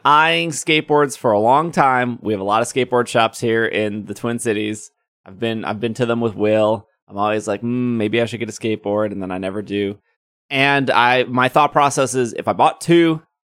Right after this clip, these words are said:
uh, whichever the bad one was, which would probably be Ivysaur, <laughs> would be the one I would ride.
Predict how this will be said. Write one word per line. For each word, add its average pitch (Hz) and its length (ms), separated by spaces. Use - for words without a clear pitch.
uh, 104 440
whichever 135 380
the 147 80
bad 131 280
one 123 240
was, 110 440
which 87 220
would 87 160
probably 95 260
be 101 300
Ivysaur, 104 540
<laughs> - 0
would 139 100
be 156 80
the 139 180
one 131 200
I 127 100
would 123 140
ride. 160 480